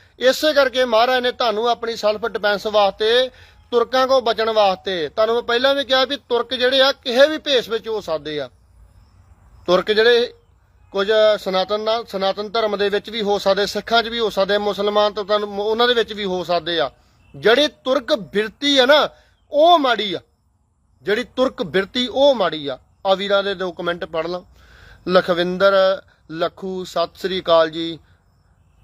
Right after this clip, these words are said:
ਤੇ ਸੀ ਐਮ ਸਭ ਕੁਝ ਕਰ ਸਕਦੀ ਸੀ, ਉਸ ਦੇ ਹੱਥ 'ਚ ਪਾਵਰ ਆ, ਪਰ ਉਹ ਰੋਡ ਮਾਰਚ ਕਰਦੀ ਪਈ ਆ। ਤੇ ਇਹ ਸੀ ਐਮ ਦਾ ਕੰਮ ਨਹੀਂ ਰੋਡ ਮਾਰਚ ਕਰਨਾ,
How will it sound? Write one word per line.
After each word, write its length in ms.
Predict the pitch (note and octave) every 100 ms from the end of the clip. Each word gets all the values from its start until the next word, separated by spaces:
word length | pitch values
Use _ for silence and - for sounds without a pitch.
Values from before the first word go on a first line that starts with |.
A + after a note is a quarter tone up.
| _ _
ਤੇ 440 | E3 E3 E3+ E3+
ਸੀ 320 | E3 - E3+ F3+
ਐਮ 300 | F#3 F3+ F3
ਸਭ 360 | - E3 E3+
ਕੁਝ 180 | E3+ D#3+
ਕਰ 280 | D#3 D#3 D3+
ਸਕਦੀ 440 | D#3+ D3 D3+ E3
ਸੀ, 440 | D3+ D3+ D#3 E3 - _ _ _ _ _ -
ਉਸ 220 | D#3 D3+ D3
ਦੇ 200 | D#3+ D#3
ਹੱਥ 320 | D3+ C#3 D#3
'ਚ 140 | C#3+ D#3 D#3 D3+
ਪਾਵਰ 300 | D3 C#3 D3
ਆ, 260 | D#3 D3 D3
ਪਰ 480 | - D#3 D3+ D3 D3+ -
ਉਹ 320 | D3+ D#3+ D#3+ D3+
ਰੋਡ 480 | C3 C3+ C#3 D#3
ਮਾਰਚ 460 | D#3 D3 C#3+ C#3+ D3
ਕਰਦੀ 400 | - C#3 C3+ D3
ਪਈ 280 | C#3 C#3 C#3
ਆ। 120 | B2+ - _ _ _ _ - - -
ਤੇ 400 | E3+ E3+ F3 F#3 _ _ _ _ _ _ _ _ _ _
ਇਹ 520 | E3 D#3+ E3+ E3+ E3+
ਸੀ 380 | E3+ - F3 F3
ਐਮ 200 | F#3+ G3
ਦਾ 380 | E3+ E3 E3+ F3 -
ਕੰਮ 480 | E3 D#3+ F3+ F3 F3 _ _ _ D#3+
ਨਹੀਂ 340 | D#3 D#3+ G3
ਰੋਡ 240 | F3+ D#3+
ਮਾਰਚ 400 | E3 E3 D#3+ D3
ਕਰਨਾ, 480 | D#3+ D3+ D3 D3 C#3